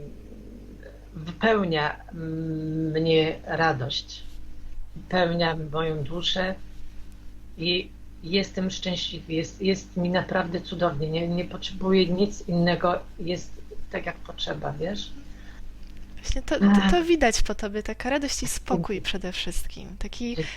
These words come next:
Speaker 2: taki spokój, niezmącony spokój, to widać i czuć. <laughs>
Speaker 1: Dzięki ci. To chyba wszystko, co chciałam przekazać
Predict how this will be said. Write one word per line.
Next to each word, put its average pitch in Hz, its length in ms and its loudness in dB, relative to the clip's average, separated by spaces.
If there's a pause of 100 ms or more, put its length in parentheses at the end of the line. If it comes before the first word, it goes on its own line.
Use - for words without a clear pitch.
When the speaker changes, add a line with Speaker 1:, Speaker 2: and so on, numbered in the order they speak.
Speaker 2:
taki 262 220 -2
spokój, 233 720 4
niezmącony 226 600 -2
spokój, 180 580 -6
to 220 160 -6
widać 226 280 0
i 202 60 -4
czuć. - 240 -8 (460)
<laughs> - 440 2
Speaker 1:
Dzięki 165 400 4
ci. - 200 -6 (760)
To 202 60 -2
chyba 202 240 4
wszystko, 220 600 0 (260)
co - 100 -2
chciałam 180 480 -2
przekazać 175 640 -4